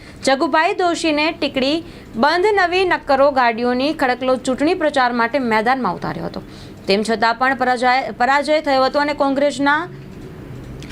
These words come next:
કોંગ્રેસના દોલત બાપાનો જંગી બહુમતીથી વિજય થયો હતો. તે સમયે આમરણ ચોવીસી પંથકનો રાજકીય દબદબો હતો. કહેવાતું કે ચોવીસી પંથક જે તરફ ઢળે છે, તે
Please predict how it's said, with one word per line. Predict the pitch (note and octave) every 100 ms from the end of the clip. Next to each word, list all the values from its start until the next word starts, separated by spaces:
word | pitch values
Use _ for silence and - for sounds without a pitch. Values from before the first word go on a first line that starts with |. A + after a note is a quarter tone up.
| - -
કોંગ્રેસના | C#4+ D#4 F4 E4 E4+ E4+
દોલત | D4+ D#4 D#4 F4 D#4
બાપાનો | C#4 C4+ B3+ C4+
જંગી | B3 B3+ B3+ F4+
બહુમતીથી | D#4 D4 C4+ C4+ C#4 D4
વિજય | A3 C4+ A3+
થયો | E3+ E3
હતો. | F3
તે | F#3+
સમયે | F#3+ G#3+ A3 A#3+
આમરણ | A#3+ A#3+ C4 C#4
ચોવીસી | C#4 C#4 C#4+
પંથકનો | D4 C4 C#4+ C#4 D4
રાજકીય | C#4 B3+ B3 C#4 A#3+
દબદબો | G#3+ G3+ G3+
હતો. | G3+ G3+ C4+ D4 - - -
કહેવાતું | C#4+ D4+ E4+ F4 G4+ G#4+
કે | A4
ચોવીસી | G#4+ F4+ F#4 F#4 G#4+
પંથક | F#4+ F4+ F#4+ F#4+
જે | G4 E4 F#4
તરફ | F4+ E4+ E4+
ઢળે | D4+ C#4+ C4 B3+
છે, | C4+
તે | D4+